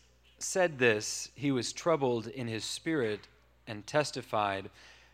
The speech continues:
"Very truly I tell you, one of you is going to betray me." His disciples stared at one another, at a loss to know which of them he meant. One of them, the disciple whom Jesus loved, was reclining next to him.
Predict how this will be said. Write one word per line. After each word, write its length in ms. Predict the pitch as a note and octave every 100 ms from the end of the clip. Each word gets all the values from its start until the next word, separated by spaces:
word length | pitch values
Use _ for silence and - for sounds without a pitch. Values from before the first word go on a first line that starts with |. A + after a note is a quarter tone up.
| _
"Very 260 | A#2 C3+ C#3
truly 400 | - D#3 C#3+ C3
I 120 | A#2+
tell 360 | - - F3 D#3+
you, 380 | A2+ G#2+ G#2+ -
one 200 | C#3+ C3
of 120 | B2
you 160 | A#2 A2+
is 120 | G#2
going 260 | A2 G2+
to 80 | F#2+
betray 460 | F#2+ G2+ - G2 G2
me." 240 | F2 - _ _ _ _ _ _ _ _ _ _ _ _ _ _ _ _ _ _ _ _ _ -
His 120 | C3+
disciples 520 | B2 A2+ E3 F3+ C3+
stared 340 | - E3 F3 F3
at 80 |
one 140 | D3 B2
another, 360 | A2+ A2+ A2+ - - - -
at 100 | C#3+
a 60 | C#3
loss 480 | B2+ D3+ G3+ A3+ -
to 120 | G#3
know 340 | D#3 C3 B2+
which 320 | B2+ C3 C3
of 160 | D3+ B2+
them 260 | A2+ A2 A2
he 160 | A2+
meant. 560 | G#2+ G#2 F#2+ E2+ - - _ _ _ - - - - -
One 200 | D#3 G#3+
of 120 | F3
them, 300 | C#3 C3 C3+
the 80 | C3+
disciple 500 | B2 - D3 D3+ C#3+
whom 200 | B2+ B2+
Jesus 460 | C3+ C#3 B2 A2
loved, 520 | B2 C#3+ E3+ A#2+ G#2+ B2
was 180 | A2+
reclining 580 | A#2+ - C#3 C#3 C#3+ A2+
next 280 | A#2+ C#3 -
to 80 | B2
him. 340 | G2+ F2+ G2+